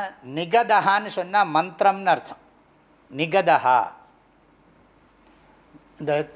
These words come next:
ச-, வா-, இந்த இதுலேருந்து ச-, வர்ற சப்தம் சொல்றோம் இல்லையா?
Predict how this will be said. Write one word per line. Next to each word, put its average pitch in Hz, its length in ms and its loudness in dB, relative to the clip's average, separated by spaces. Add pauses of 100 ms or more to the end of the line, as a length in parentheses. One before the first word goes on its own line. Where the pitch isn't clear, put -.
ச-, - 380 -16
வா-, 156 440 0
இந்த 165 160 -12
இதுலேருந்து 214 440 -6
ச-, 170 160 -4
வர்ற 180 160 2
சப்தம் 165 500 -2 (280)
சொல்றோம் 185 220 -2
இல்லையா? 165 340 0